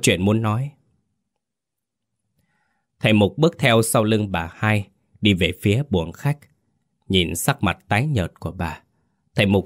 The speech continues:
chần chừ không biết có nên nói điều mình vừa thấy hay thôi. Bà Hai phẩy tay, Nở vội vàng xin rút ra ngoài. Chỉ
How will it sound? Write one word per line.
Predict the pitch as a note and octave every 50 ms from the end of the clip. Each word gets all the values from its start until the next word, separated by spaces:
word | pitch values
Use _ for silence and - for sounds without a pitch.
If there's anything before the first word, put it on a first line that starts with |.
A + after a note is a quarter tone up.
| - -
chần | - G2 F2 F2 E2+
chừ | - - F#2+ E2+ E2 E2+
không | - - A2+ G#2 A2
biết | C3 C#3+ -
có | - B2+ A#2+
nên | A#2 A#2 G#2+ G2+ F#2+
nói | G2 G2 G2 B2 E3 E3+
điều | B2 F#2+ E2+ D#2+ D#2 D#2
mình | - F2 F2 E2 D2+
vừa | D#2 E2+ D#2 -
thấy | - - G#2 A#2 D3+ D3
hay | - A2+ F#2+ F#2+ -
thôi. | _ - - - F#3+ - _ _ _ _ _ _ _ _ _ _ _ _ _ _ _ _ _ _ _ _ _ _
Bà | - A2+ G#2+
Hai | A2+ C3 C#3+ C#3 C#3+
phẩy | - - G2+ D#2+ D#2+ - _
tay, | - A2 A2 A2 A2 G#2 - _ _ _ _ _ -
Nở | F#2+ F2+ E2 E2 -
vội | G2 F2+ F2
vàng | E2+ F2+ F#2+ E2+ D#2+ D#2+ E2
xin | - - G#2+ G2+ G2 G2
rút | C#3+ D3 D3 -
ra | A2+ G2 F#2
ngoài. | F#2 F#2 F2+ E2+ D#2+ D2+ - _ _ _ _ _ _ _ _ _ _ _ _ _ _
Chỉ | - G#2